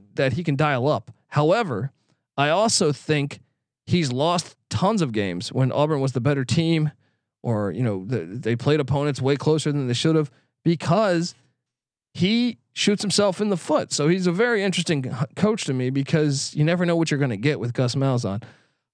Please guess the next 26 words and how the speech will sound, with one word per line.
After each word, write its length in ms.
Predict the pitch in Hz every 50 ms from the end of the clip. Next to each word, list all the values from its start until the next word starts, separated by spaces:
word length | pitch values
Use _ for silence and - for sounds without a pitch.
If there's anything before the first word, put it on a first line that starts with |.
| _ -
Um, 560 | 170 170 170 165 160 156 156 139 131 - - _ _ _ _ _ _ _ _ _ _ _ _ _ _ _ _ - - - _ _ _ _ _ _ _ _ _ _ _ _
this 240 | - 156 208 202 -
line 260 | 220 226 220 220 208
is 100 | 170 127
sitting 240 | - 180 190 175 170
at 120 | 147 139 139
U 120 | 151 151
C 200 | 147 - 147 143
F 140 | 131 120 120
minus 400 | 123 123 127 127 120 113 - -
three, 420 | - - 120 117 110 95 78 - - - -
and 100 | - 135
it's, 200 | 135 139 - -
it's, 220 | - 151 165 139 120
it 200 | 156 175 180 165
was 160 | 175 208 196
at 100 | 175 135
three 200 | - 156 156 151
and 80 | 143 127
a 40 | 117
half. 460 | 110 104 143 143 139 143 139 135 -
I 80 | 127 131
even 220 | 147 143 135 120
thought 180 | - 117 120 127
I 60 | 123
saw 440 | 117 - 123 120 110 110 113 117